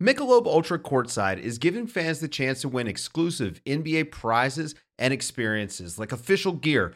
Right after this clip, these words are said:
courtside seats to an N B A game, and more. Head over to michelob ultra dot com slash courtside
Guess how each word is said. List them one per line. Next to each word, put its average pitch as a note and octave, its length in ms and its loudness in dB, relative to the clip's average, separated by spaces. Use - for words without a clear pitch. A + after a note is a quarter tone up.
courtside G#3+ 420 4
seats - 300 -6
to F3+ 120 0
an D#3+ 60 2
N D#3 140 2
B D#3 160 2
A D#3 80 4
game, C#3 420 2
and D#3 240 4
more. D#3 480 4
Head B3+ 120 6
over C4+ 160 6
to B3 80 4
michelob G3 460 4
ultra D3+ 380 2
dot C3 400 2
com G#2 340 -2
slash D#3+ 380 4
courtside G#2 640 2